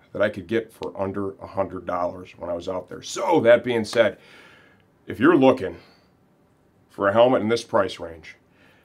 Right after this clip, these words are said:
this one's gonna be really hard to beat. And if you don't want any more information, stop watching now, pull the trigger, buy the helmet. You'll be happy you did.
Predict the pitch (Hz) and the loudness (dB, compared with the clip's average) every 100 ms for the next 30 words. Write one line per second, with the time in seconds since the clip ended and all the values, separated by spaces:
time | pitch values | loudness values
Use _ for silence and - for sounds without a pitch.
0 | _ _ _ - 107 120 101 104 90 107 | _ _ _ -8 -4 -4 -2 -4 -2 -2
1 | 120 113 120 104 117 170 - _ _ 104 | 2 6 6 4 -2 -2 -4 _ _ -6
2 | 104 104 123 127 127 127 123 127 123 127 | -6 0 2 2 2 0 0 0 2 0
3 | 127 117 127 143 190 180 _ _ _ - | 0 0 -2 -2 -8 -12 _ _ _ -2
4 | - 147 160 165 151 156 180 175 - _ | 2 4 4 2 0 0 0 -4 -10 _
5 | _ _ _ _ - 131 139 127 123 117 | _ _ _ _ -6 -4 -2 -2 -4 -4
6 | 101 107 117 104 101 98 - _ _ _ | -2 2 2 2 -2 -2 -6 _ _ _
7 | _ _ - 101 92 90 87 82 87 - | _ _ -6 -4 -4 -6 -8 -8 -14 -18
8 | _ - 90 101 95 | _ -16 -10 -6 -6